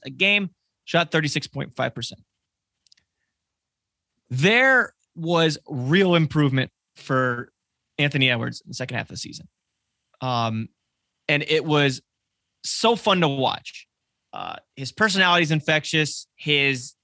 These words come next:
offense got even better. His, uh, reads got even better. He's just going to be a force in this league. Um, and I know that,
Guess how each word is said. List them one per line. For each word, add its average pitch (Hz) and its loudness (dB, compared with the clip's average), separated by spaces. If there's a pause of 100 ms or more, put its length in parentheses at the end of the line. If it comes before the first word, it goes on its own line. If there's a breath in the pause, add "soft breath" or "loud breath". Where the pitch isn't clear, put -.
(320)
offense 170 0
got 139 0 (100)
even 123 -4
better. 147 2 (400)
His, 131 -2 (260)
uh, 87 -8 (240)
reads 165 0 (100)
got 160 2
even 156 2
better. 151 2 (960)
He's 226 2
just 160 0
going 147 0
to 127 2
be 123 2 (760)
a 147 0
force 135 -2
in 131 0
this 123 0
league. - -16 (440)
Um, 53 -8 (1000)
and 135 0
I 127 4
know 160 4
that, 151 2